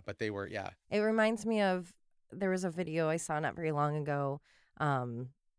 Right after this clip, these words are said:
Speaker 2: and I can't remember what animal it was, but everyone was like, "Look at this monkey. He's, like, a little person doing this thing." And, uh, there were, I think, either, like, a zoologist or some sort of scientist was like,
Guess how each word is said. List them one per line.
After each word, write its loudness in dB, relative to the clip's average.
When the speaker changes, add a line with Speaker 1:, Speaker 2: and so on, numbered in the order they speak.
Speaker 2:
and 2
I 2
can't 0
remember 4
what 4
animal 2
it -4
was, -2
but -2
everyone 0
was -2
like, 0
"Look 4
at 0
this 2
monkey. 4
He's, 0
like, 2
a 4
little 2
person -2
doing 0
this -2
thing." 2
And, 2
uh, 4
there 2
were, 4
I 2
think, -2
either, 2
like, 0
a 0
zoologist 4
or -4
some -2
sort -6
of -6
scientist -4
was -4
like, -4